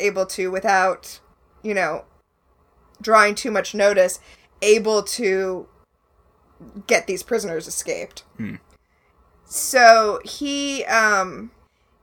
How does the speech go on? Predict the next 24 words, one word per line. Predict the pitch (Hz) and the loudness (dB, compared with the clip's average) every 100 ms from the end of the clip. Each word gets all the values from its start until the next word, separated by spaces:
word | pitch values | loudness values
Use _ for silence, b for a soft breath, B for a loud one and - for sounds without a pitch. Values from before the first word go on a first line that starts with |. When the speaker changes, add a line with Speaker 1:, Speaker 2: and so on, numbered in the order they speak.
| _ _ _ _ | _ _ _ _
Speaker 1:
he | - 277 | -10 -6
really, | 254 277 403 427 - _ - | 4 6 6 2 -2 _ -14
when | 226 285 | -6 -4
he | 311 | -4
comes | 302 302 294 | -2 -2 2
in | 269 269 | 0 0
with, | - | -2
like, | 214 214 | -2 -2
the | 214 | -4
circles | 233 208 240 262 | -6 -4 -4 -2
under | 254 294 | -2 -2
his | |
eyes, | 302 339 370 - _ _ _ _ _ _ _ _ - | 0 0 0 -6 _ _ _ _ _ _ _ _ -18
he | - 294 | -8 -6
really | 226 254 320 | 2 2 2
reminds | 320 262 214 233 220 | -2 0 -2 -2 -6
me | 233 | -8
of | - 196 196 190 202 | 0 2 2 0 -2
Nux | 208 196 - - - | 0 0 -4 -12 -14
from | - 226 196 196 165 120 180 240 _ _ _ _ _ _ _ - - | -8 -2 0 0 -2 -6 -16 -20 _ _ _ _ _ _ _ -20 -8
Mad | 226 220 220 | 4 4 6
Max | 208 - | 2 0
Fury | 220 208 196 | -2 0 0
Road. | 190 156 117 | 0 0 -2